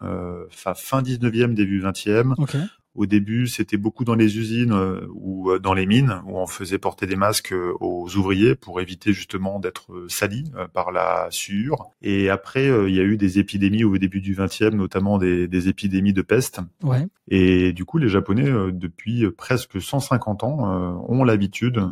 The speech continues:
Speaker 1: de porter des, de porter des masques. Et, euh, c'est vrai que par rapport à la France, euh, on est quand même, euh, sur une habitude vraiment, euh,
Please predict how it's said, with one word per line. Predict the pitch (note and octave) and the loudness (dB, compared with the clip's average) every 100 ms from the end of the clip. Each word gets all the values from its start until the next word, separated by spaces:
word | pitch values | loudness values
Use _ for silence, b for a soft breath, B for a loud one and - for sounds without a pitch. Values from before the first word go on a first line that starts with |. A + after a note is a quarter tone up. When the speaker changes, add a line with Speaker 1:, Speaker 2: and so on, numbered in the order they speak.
| - - | -6 -8
Speaker 1:
de | F#2 G2+ G#2 | 0 2 0
porter | - F#2+ - - G#2 | 0 -6 -2 0 4
des, | G2 F#2 F2+ F2 E2+ | 4 2 2 0 -2
de | F#2+ | -2
porter | G#2 G2 G#2+ | -4 -4 -2
des | F#2 | 0
masques. | F#2+ C3 - E2+ - B B B B _ - | 0 0 -6 -14 -14 B B B B _ -4
Et, | F2 F2 F2 | 2 6 6
euh, | E2 D#2+ E2 E2 E2 E2+ E2+ | 4 2 0 -2 -4 -10 -12
c'est | E2+ F2 | -12 -2
vrai | A2+ | -2
que | B2 F#2 E2 _ _ - | 0 -4 -4 _ _ -12
par | F2 | -8
rapport | F2+ A2 F#2+ | -2 0 2
à | F2+ F2 F2+ | 0 0 -2
la | F2+ | -4
France, | - - C3+ - - - | -4 -2 -2 -4 -14 -8
euh, | F#2 E2+ F2 | -6 -6 -4
on | F2 | -2
est | F2+ | -2
quand | F2+ | 0
même, | F#2 A2 G2+ | 0 2 2
euh, | F2+ F2 F2 | 0 -2 -4
sur | E2+ - - F2+ F2 | -8 -12 -2 0 0
une | F2 F2 F2+ | 0 0 0
habitude | A2 F#2 - A2+ F#2+ | -2 -6 0 0 2
vraiment, | E2 E2+ E2 F#2 G2 F2 | 0 2 2 4 4 2
euh, | E2+ F2 | 0 -4